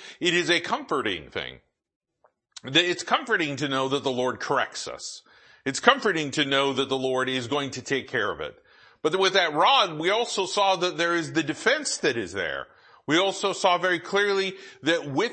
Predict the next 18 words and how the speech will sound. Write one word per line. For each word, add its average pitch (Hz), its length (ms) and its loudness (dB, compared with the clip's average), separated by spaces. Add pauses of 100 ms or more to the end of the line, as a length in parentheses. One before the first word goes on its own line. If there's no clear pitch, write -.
(160)
that 185 280 6
defense, 196 600 0
there 156 360 4
is 165 220 2
going 175 360 0
to 175 120 -4
be, 170 460 0 (240)
uh, - 40 0
uh, 147 360 4
some 156 260 0
protection 160 880 0
for 104 300 0
us. 78 260 -6
That's 185 180 -4
why 214 140 6
it 196 220 0
is 277 260 -4
comforting. 90 600 -4